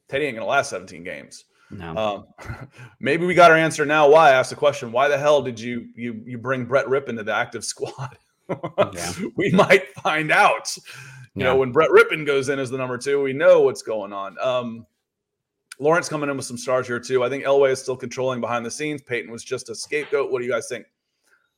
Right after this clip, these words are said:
Speaker 1: I don't think so.
Speaker 2: No.
Speaker 1: Nope. I, I, I don't think so. He had a, another one here too. Lawrence came in twice. Uh, if you want to adjust that, I'll bring up his next comment.
Speaker 2: Um, why is Elway controlling things behind the scenes? I don't think Elway is controlling things behind the scenes.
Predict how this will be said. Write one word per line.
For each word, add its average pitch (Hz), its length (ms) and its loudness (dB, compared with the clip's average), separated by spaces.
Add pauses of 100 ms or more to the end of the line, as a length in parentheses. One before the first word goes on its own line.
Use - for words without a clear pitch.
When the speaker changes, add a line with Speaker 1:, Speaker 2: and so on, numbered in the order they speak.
(140)
Speaker 1:
I 131 60 -2
don't 131 100 -4
think 117 120 -8
so. 113 280 -6 (420)
Speaker 2:
No. 90 240 -8 (600)
Speaker 1:
Nope. 120 260 -10 (320)
I, 117 220 -2
I, 120 240 -6
I - 20 -2
don't 120 180 -10
think 110 160 -14
so. 107 220 -6
He 143 100 -6
had 160 120 2
a, 131 140 -2
another 143 320 0
one 131 220 0
here 117 220 -4
too. 123 240 -10
Lawrence 123 260 -8
came 117 220 -10
in 104 100 -12
twice. 123 760 -2 (600)
Uh, 117 340 -2
if - 60 -16
you 143 80 -4
want 143 120 -2
to 127 40 -4
adjust 117 300 -4
that, 117 100 -2
I'll 113 60 -2
bring 110 180 -8
up 107 100 -8
his 107 140 -14
next 107 200 -10
comment. 104 360 -14 (800)
Speaker 2:
Um, 117 280 0
why 123 140 6
is 131 260 2
Elway 156 220 2
controlling 143 300 -2
things 135 180 -6
behind 131 180 2
the 117 60 -6
scenes? 143 400 0
I 160 80 2
don't 170 160 2
think 135 160 -2
Elway 113 300 2
is 110 180 -4
controlling 110 400 -8
things 110 180 -10
behind 110 260 -8
the 104 40 -8
scenes. 107 480 -10